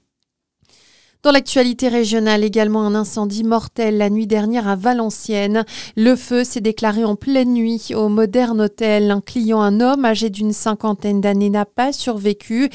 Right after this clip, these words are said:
C'est dans sa chambre que le feu aurait débuté. Notez qu'une personne a également été intoxiquée par les fumées. Tous les clients ont été évacués. Les dégâts matériels sont importants. Plusieurs centaines de salariés de Roquette se sont rassemblés hier pour une assemblée générale sur le parking de l'usine de Letrem.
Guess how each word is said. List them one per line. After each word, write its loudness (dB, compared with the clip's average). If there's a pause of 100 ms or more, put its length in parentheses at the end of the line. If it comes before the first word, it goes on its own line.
(320)
C'est -2
dans 0
sa -2
chambre -2
que -4
le 2
feu -4
aurait -2
débuté. -4
Notez -2
qu'une -4
personne -4
a 0
également -2
été -4
intoxiquée -6
par -4
les -2
fumées. -2 (420)
Tous 6
les 4
clients 0
ont -2
été -2
évacués. -2
Les -2
dégâts -4
matériels -2
sont -2
importants. -4 (800)
Plusieurs 4
centaines -2
de 0
salariés 0
de 4
Roquette 2
se -2
sont -4
rassemblés -2
hier -4
pour -4
une 0
assemblée -2
générale -2
sur -8
le -2
parking -4
de -2
l'usine -2
de -2
Letrem. -2